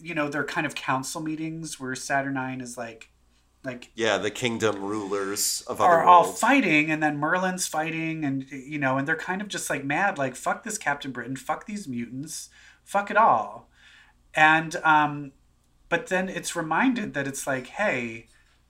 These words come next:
Speaker 1: I fucking beat you. I fucking beat you. Like, you used to have my job, bitch." And Saturnine's like, "But I have this job now." And that's the one thing
Speaker 2: Right.
Speaker 1: we realized is we don't know how that all happened.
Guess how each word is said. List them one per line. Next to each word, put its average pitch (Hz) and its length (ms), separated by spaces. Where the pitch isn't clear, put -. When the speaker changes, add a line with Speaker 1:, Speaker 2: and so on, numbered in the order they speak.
Speaker 1:
I 160 60
fucking 175 340
beat 185 340
you. 104 140
I 170 280
fucking 170 440
beat 143 280
you. 107 320
Like, 131 180
you 147 100
used 180 280
to - 60
have 147 260
my 131 140
job, 131 420
bitch." - 540
And 131 80
Saturnine's 143 640
like, 120 160
"But 127 180
I 127 80
have 120 260
this - 160
job 104 300
now." - 240
And 175 80
that's 240 160
the 262 40
one 240 140
thing 240 100
Speaker 2:
Right. 226 140
Speaker 1:
we 196 60
realized 170 340
is 139 140
we 156 100
don't 226 220
know 156 100
how 131 240
that 123 180
all 113 180
happened. 110 580